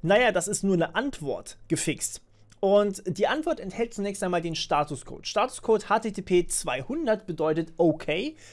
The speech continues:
Das heißt, es ist alles in Ordnung gelaufen, es gab keine Fehler oder sowas. Vierhundertvier kennt man zum Beispiel als, äh, not found und so weiter und so fort. Zweihundert heißt okay, das heißt, wenn der Statuscode wirklich zweihundert ist,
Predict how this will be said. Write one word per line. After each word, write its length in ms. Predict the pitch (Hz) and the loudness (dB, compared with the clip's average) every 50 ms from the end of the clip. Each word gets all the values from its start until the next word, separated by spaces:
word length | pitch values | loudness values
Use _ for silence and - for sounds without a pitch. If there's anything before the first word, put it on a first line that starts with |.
| - | -4
Das 180 | - 196 180 - | 0 0 2 4
heißt, 240 | 208 226 233 220 202 | 4 4 4 2 0
es 120 | 165 165 | -4 -4
ist 140 | 190 170 180 | -6 -6 -4
alles 300 | - 151 156 160 147 - | -2 0 0 0 0 -2
in 60 | 156 | -4
Ordnung 340 | - - 147 175 - 214 202 | 0 0 0 0 0 0 0
gelaufen, 280 | 190 196 190 185 185 185 | 2 4 4 4 2 0
es 100 | 165 - | 0 2
gab 200 | 180 151 147 - | 2 2 2 2
keine 200 | - 147 147 143 | 0 -2 -2 -4
Fehler 320 | - - 247 277 254 190 | -6 -4 -2 2 2 4
oder 160 | 175 180 170 | 4 4 4
sowas. 220 | 156 156 156 156 - - - - - - | 2 2 0 0 -2 -6 -16 -20 -16 -4
Vierhundertvier 500 | - 226 240 220 214 190 196 - 254 254 | 0 2 4 6 6 6 4 2 -2 -2
kennt 240 | - - 226 214 208 | -2 -2 -4 -2 -2
man 140 | 202 185 170 | -2 -2 -2
zum 140 | - - 156 | -2 0 2
Beispiel 460 | 156 156 156 151 - - 156 151 151 - | 4 4 4 2 0 0 0 0 0 0
als, 420 | - 139 147 143 143 143 135 - | 0 2 4 4 4 2 0 -2
äh, 120 | - 143 143 | -2 -2 -2
not 260 | 139 135 131 131 - | -2 -2 -4 -6 -6
found 440 | - - 202 220 254 254 254 233 - - - - - - | -4 -4 -4 -2 -2 -4 -6 -8 -10 -12 -18 -20 -6 0
und 180 | - 190 202 | 4 4 4
so 100 | 175 180 | 6 8
weiter 260 | 170 147 147 143 151 | 8 6 6 6 2
und 120 | 120 147 143 | 0 -2 -2
so 80 | 139 | -4
fort. 380 | 139 - - 120 78 - - - | -6 -6 -4 -6 -6 -6 -8 -4
Zweihundert 420 | - 226 254 269 262 240 233 - | 0 2 2 2 2 0 0 0
heißt 200 | - 180 160 - | 0 0 0 0
okay, 340 | 160 139 - - 202 233 262 240 226 180 | -4 -8 -2 0 2 2 2 0 -2 0
das 180 | 170 214 - - | 2 2 4 4
heißt, 240 | 185 185 180 - 156 | 4 4 4 4 2
wenn 140 | 175 226 294 | 2 2 2
der 100 | 277 202 | 0 -2
Statuscode 540 | - 180 170 170 175 151 - - 151 139 | 0 0 0 0 -2 -4 -2 -2 -2 -2
wirklich 260 | 156 175 - 170 - - | -2 -4 -4 -6 -8 -6
zweihundert 460 | - 143 127 131 143 156 139 - - | -6 -6 -4 -4 -2 -2 -2 0 0
ist, 240 | 233 269 - - | 0 0 0 -2